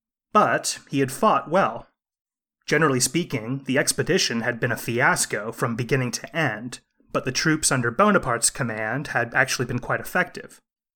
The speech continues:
In fact, almost every success achieved by the expedition came through the efforts of Napoleon and his men. The Battle of La Maddalena was a clear defeat for the French,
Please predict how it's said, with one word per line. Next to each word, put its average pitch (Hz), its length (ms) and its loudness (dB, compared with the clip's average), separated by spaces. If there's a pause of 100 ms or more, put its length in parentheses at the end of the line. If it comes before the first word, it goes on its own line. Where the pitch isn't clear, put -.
(540)
In 131 120 0
fact, - 680 2 (180)
almost 165 400 2
every 147 340 0
success 135 680 2
achieved 147 500 -2
by 120 140 -2
the 120 140 -2
expedition 127 880 -2 (140)
came 160 300 2
through 139 140 -4
the 127 140 2
efforts 156 380 0
of 127 100 -2
Napoleon 127 640 0
and 120 100 -4
his 123 140 -4
men. 139 400 -4 (1300)
The 139 120 -2
Battle 208 320 2
of 139 140 0
La 143 160 2
Maddalena 131 720 2
was 123 160 -2
a 127 80 -2
clear 190 340 0
defeat 139 420 -2
for - 120 -4
the 123 100 -2
French, - 680 -6